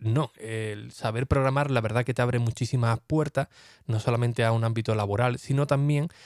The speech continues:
para crear proyectos propios, ¿no? Del cual el código, eh, sigue siendo una norma de ley. Es decir... Eh, por ejemplo, una página web, ¿no? Estamos diseñando una página web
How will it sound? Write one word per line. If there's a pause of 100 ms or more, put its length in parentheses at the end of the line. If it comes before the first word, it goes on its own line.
(200)
para
crear
proyectos
propios,
¿no?
Del
cual
el
código, (340)
eh,
sigue
siendo
una
norma
de
ley.
Es
decir...
Eh, (340)
por
ejemplo,
una
página
web,
¿no?
Estamos
diseñando
una
página
web